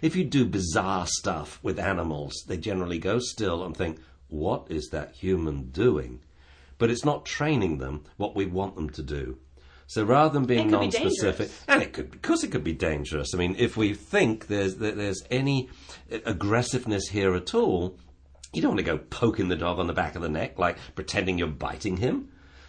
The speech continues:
Speaker 1: So, you know, and, and for safety training, that's the first thing I would take out of the dog. I would make sure the dog is handleable. He loves being handled. He enjoys it. We do it every evening. He settles down on our lap like a rag doll.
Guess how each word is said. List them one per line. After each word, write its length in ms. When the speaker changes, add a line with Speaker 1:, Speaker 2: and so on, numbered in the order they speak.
Speaker 1:
So, 300
you 120
know, 160
and, 200
and 200
for 80
safety 720
training, 580
that's 200
the 100
first 360
thing 140
I 80
would 140
take 220
out 200
of 60
the 80
dog. 320
I 80
would 140
make 200
sure 260
the 100
dog 260
is 120
handleable. 640
He 140
loves 280
being 260
handled. 560
He 140
enjoys 600
it. 220
We 80
do 160
it 140
every 300
evening. 480
He 80
settles 340
down 260
on 120
our 100
lap 240
like 160
a 60
rag 340
doll. 500